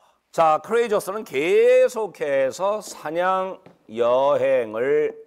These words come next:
떠났다. 사냥 여행을 리드, 이끌었다라는 표현을 하고 있습니다.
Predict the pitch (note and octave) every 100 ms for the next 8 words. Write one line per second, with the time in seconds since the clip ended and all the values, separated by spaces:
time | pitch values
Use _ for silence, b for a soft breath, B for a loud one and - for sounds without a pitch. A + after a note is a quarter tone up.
0 | _ _ - G#2 F2+ E2+ _ A#2+ A2+ -
1 | C#3 C#3+ D3 D#3 D3+ G2+ G#2+ A2+ B2+ G#2
2 | F#2+ D3+ G3 D#3 - E3+ F3 _ G3 C#3+
3 | A#2+ - B2 A#2 G#2 A#2 D3 C3 A2 F#2
4 | D#2+ - G#1 -